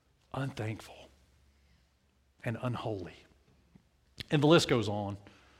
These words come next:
You know, God tells us in First Thessalonians five and verse eighteen that in everything we're to give thanks. And I was reminded by a brother yesterday that not only that, we are supposed to give thanks for everything,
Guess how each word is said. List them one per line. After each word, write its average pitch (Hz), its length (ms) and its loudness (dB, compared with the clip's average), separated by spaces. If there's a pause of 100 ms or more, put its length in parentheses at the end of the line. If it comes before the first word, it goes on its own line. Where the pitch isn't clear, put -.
(520)
You 165 60 8
know, 175 80 10
God 175 260 12
tells 165 280 8
us 131 120 0
in 143 80 2
First 160 200 6
Thessalonians 143 460 4
five 143 260 6
and 123 80 -2
verse 123 200 0
eighteen 131 480 -2 (540)
that 135 300 6
in 175 300 12
everything 165 960 10 (920)
we're 131 140 4
to 131 60 4
give 127 180 6
thanks. 107 460 -2 (1200)
And 135 100 8
I 160 60 12
was 143 140 8
reminded 156 520 12
by 185 120 12
a - 40 12
brother 160 240 12
yesterday 143 540 10
that 135 180 6
not 165 160 12
only 175 200 12
that, 165 300 12
we 175 140 10
are 156 140 12
supposed 185 240 6
to 160 60 4
give 151 160 8
thanks 165 240 8
for 185 260 10
everything, 131 600 6